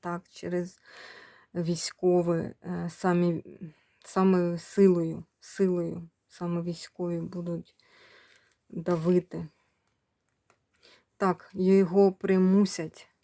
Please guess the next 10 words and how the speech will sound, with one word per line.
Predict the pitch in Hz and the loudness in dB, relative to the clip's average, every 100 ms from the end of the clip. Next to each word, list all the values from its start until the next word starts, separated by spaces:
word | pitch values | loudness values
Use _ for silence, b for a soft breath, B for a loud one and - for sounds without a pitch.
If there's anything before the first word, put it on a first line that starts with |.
| _ _ _ _ _ _ _ _ _ _ | _ _ _ _ _ _ _ _ _ _
видати | 175 180 175 170 - 165 170 - _ _ | -4 2 2 2 -4 -10 -10 -12 _ _
полонених, | 175 170 170 175 170 165 - | -4 0 0 0 -2 -6 -10
і | - | -8
він, | 170 180 175 165 b b b _ - | 0 2 2 -2 b b b _ -20
е, | - 170 165 160 - - | -14 -10 -8 -8 -10 -14
буде | 170 175 170 | -8 -6 -4
змушений. | 170 180 180 - 170 165 | 0 0 0 -2 -4 -4
Так, | 160 175 - | -6 -8 -8
є | - 165 175 180 | -10 -4 -2 -2
ще | - - 180 170 | -4 -2 -2 -2